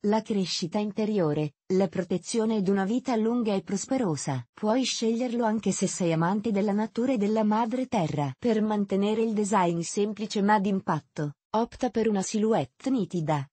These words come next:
eseguita esclusivamente con inchiostro nero. Diciannove piccola luna tatuata dietro l'orecchio. Si tratta di un'idea magica e misteriosa. Le varie fasi lunari rappresentano il cambiamento.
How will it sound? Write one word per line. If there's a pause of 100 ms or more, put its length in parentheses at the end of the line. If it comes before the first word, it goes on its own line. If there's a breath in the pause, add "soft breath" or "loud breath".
(100)
eseguita
esclusivamente
con
inchiostro
nero.
Diciannove
piccola
luna
tatuata
dietro
l'orecchio.
Si
tratta
di
un'idea
magica
e
misteriosa.
Le
varie
fasi
lunari
rappresentano
il
cambiamento.